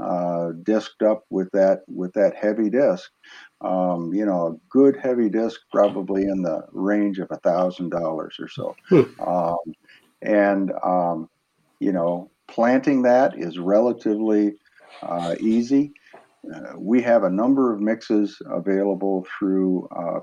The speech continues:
Speaker 1: P F seed program, the Signature Series mixes, like Covey Rise and Blizzard Buster, um, that are grain sorghum, uh,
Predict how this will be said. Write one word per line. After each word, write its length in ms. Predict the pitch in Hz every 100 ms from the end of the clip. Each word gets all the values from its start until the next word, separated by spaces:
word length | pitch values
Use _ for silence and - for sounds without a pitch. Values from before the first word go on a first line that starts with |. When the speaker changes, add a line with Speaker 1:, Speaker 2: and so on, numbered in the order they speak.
| _
Speaker 1:
P 260 | 110 104
F 160 | 101 101
seed 360 | - 95 87 -
program, 540 | 90 82 85 82 85
the 80 | 76
Signature 540 | - 113 113 92 85
Series 420 | - 82 78 78 -
mixes, 420 | - - 82 -
like 340 | 95 110 110 _ - - _ _ -
Covey 280 | 104 98
Rise 540 | 98 98 101 110 120 - 87
and 400 | 82 82 85 80
Blizzard 380 | 98 104 107 101
Buster, 440 | 98 95 - 127 - - - - -
um, 420 | - 85 82 80 -
that 200 | 92 90
are 360 | 85 82 82
grain 400 | 90 92 110 110
sorghum, 560 | 101 95 80 73 71 71 -
uh, 220 | - 50